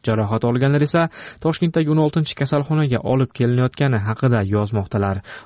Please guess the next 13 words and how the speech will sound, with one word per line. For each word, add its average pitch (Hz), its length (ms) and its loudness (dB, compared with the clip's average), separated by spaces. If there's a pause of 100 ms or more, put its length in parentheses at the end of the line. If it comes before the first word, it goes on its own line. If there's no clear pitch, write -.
Ozodlik 139 560 -2
voqea 120 460 0
tafsilotlarini 123 640 0
o'rganishda 110 720 -2
davom 101 480 0
etadi. 95 300 0 (760)
Dushanba 180 360 2
kungi 180 220 2 (100)
birja 165 320 2
savdolarida 156 720 0
Qozog'iston 147 520 0
tangasining 143 460 0 (120)
qadri 139 300 2